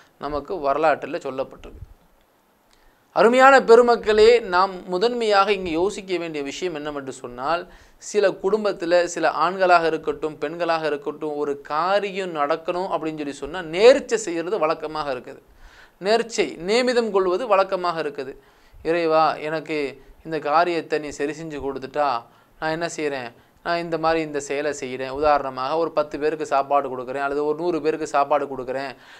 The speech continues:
ஏ-, ஏழை எளிய மக்களுக்கு நான் உதவி செய்கிறேன் அப்படிங்கிற எண்ணம் கொள்வது ஒரு வழக்கமாக இருக்குது, தவறு கிடையாது. அல்லாஹ்விடத்துல, "இறைவா, எனக்கு இந்த காரியத்தை லேசாக்கி வைத்து விடு,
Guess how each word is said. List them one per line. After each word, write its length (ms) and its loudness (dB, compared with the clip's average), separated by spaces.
ஏ-, 300 -2
ஏழை 240 4
எளிய 180 2
மக்களுக்கு 440 -4
நான் 180 -4
உதவி 180 -2
செய்கிறேன் 480 -4
அப்படிங்கிற 440 2
எண்ணம் 440 0
கொள்வது 420 4
ஒரு 160 2
வழக்கமாக 580 6
இருக்குது, 300 -4
தவறு 320 8
கிடையாது. 460 2
அல்லாஹ்விடத்துல, 920 10
"இறைவா, 340 12
எனக்கு 300 6
இந்த 200 2
காரியத்தை 680 10
லேசாக்கி 600 12
வைத்து 340 6
விடு, 220 2